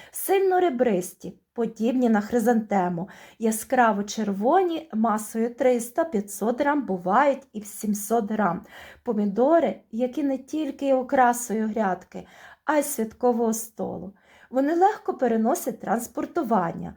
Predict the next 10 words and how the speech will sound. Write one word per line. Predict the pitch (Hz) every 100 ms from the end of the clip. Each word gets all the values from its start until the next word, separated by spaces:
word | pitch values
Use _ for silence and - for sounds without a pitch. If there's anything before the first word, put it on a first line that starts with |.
| _ _ -
не | 208 202
розтріскуються. | 254 - - 269 202 - 185 165 165 - - - _ _ _ -
В | 240
розрізі | 214 294 320 247 202 196
трішки | - 254 285 -
порожнисті, | 262 240 233 220 202 208 175 - - 190 _ -
насіння | 233 202 - 226 269
небагато. | 311 262 269 208 190 190 - - _ _ -
Зате | 202 233 247 269
смак | 254 - 240 247 285 311